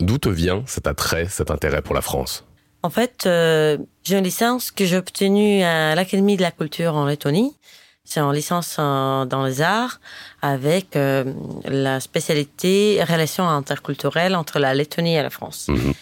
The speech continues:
Speaker 2: Et pendant ces études, je suis partie, euh, en Erasmus à la faculté d'histoire et littérature, euh,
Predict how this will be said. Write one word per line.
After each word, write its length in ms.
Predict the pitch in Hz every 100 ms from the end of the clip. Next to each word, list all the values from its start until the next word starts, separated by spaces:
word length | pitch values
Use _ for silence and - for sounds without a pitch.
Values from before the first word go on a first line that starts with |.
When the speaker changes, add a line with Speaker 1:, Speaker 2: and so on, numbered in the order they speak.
| - -
Speaker 2:
Et 80 | 175
pendant 400 | 185 190 214 226
ces 260 | - 170 151
études, 360 | - - 185
je 120 | -
suis 220 | 143 - 143
partie, 600 | 127 113 - 151 180 170
euh, 300 | 135 127 - - _ -
en 80 | 180
Erasmus 840 | 165 151 147 151 170 214 - - - - - -
à 80 | 156
la 100 | 160
faculté 800 | - 175 180 160 185 180 175 165
d'histoire 1400 | 147 147 143 143 139 147 143 - - - - 196 185 185 170
et 80 |
littérature, 760 | 151 156 165 156 151 - 175 160
euh, 260 | 135 135